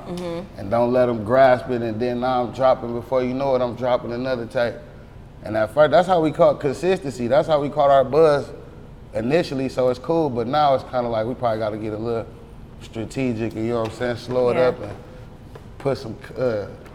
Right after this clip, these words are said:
Speaker 2: real content out there, you know what I'm saying, some substance to the content we making.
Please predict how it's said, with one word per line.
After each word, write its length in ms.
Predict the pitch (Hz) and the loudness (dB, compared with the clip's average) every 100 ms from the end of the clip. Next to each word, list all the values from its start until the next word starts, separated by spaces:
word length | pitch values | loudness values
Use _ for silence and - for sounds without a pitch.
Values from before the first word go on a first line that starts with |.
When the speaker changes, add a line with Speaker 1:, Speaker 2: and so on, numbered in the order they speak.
| - - | -16 -8
Speaker 2:
real 240 | 120 135 110 | 0 0 0
content 540 | 143 139 120 127 120 | 0 2 2 -4 -2
out 180 | 110 110 | -2 -2
there, 120 | 117 | -2
you 100 | 113 | -2
know 160 | 120 110 | -2 -4
what 80 | 107 | -4
I'm 60 | |
saying, 220 | 120 117 | -6 -6
some 220 | 113 - 101 | -8 -14 -12
substance 520 | - 135 - 117 107 | -2 -2 -2 -10 -10
to 100 | 113 | -10
the 100 | 107 | -10
content 540 | 117 123 113 120 104 | -6 -6 -6 -10 -10
we 60 | 110 | -8
making. 300 | 113 110 | -8 -8